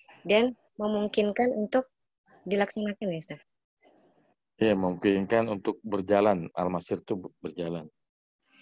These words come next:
Speaker 1: Memungkinkan untuk berjalan, wa takhliyatit tariqi. Takhliyah itu apa, Ustaz?
Speaker 2: Takhliyah itu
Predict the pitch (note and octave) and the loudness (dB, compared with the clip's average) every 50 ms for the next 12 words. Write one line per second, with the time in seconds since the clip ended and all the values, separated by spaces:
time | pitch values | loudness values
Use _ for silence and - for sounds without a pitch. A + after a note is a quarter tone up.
0 | - - - - - _ _ _ _ F#3 G3 G#3 G3 - G3+ G3+ G3+ G#3 G#3 G3+ | -20 -20 -20 -20 -20 _ _ _ _ -4 -4 -2 0 0 0 0 2 0 0 0
1 | G#3 G3 F#3 F#3 F3+ F3 F3+ F3 F3 F3+ G3+ G#3+ - - F#3 F3+ - F#3 F3+ - | -2 -4 -4 -4 -2 0 0 0 0 0 -2 -2 -2 -4 -4 -2 -4 -4 -4 -4
2 | - F3+ F3+ F3+ F3+ F3 - F3+ F3+ - _ - E3+ E3+ E3 E3+ E3+ E3 - - | -6 -4 -2 -2 -2 -4 -6 -8 -8 -8 _ -10 -8 -6 -6 -6 -8 -8 -10 -12
3 | E3+ - - - - - - - - - - - - G3 F#3+ - - G3+ G3+ G#3 | -14 -14 -16 -20 -20 -20 -20 -18 -18 -20 -14 -6 -4 -2 0 0 2 4 6 6
4 | A3 A3+ A#3+ - C4 B3+ A#3 G#3+ G#3 - - F3+ F3 - - _ _ _ _ _ | 6 6 4 2 2 2 2 2 2 2 2 0 -4 -6 -10 _ _ _ _ _
5 | _ _ _ - - - _ _ _ _ - _ _ _ _ _ _ _ _ _ | _ _ _ -20 -20 -20 _ _ _ _ -20 _ _ _ _ _ _ _ _ _
6 | _ _ - G#2+ G#2 - - A2 G#2 G#2 G#2 G#2 G#2 G#2 G2+ - - C3+ C#3 C3+ | _ _ 0 0 0 0 -2 -4 -2 0 2 2 2 2 0 2 4 4 6 6
7 | B2+ A#2 - | 4 2 -2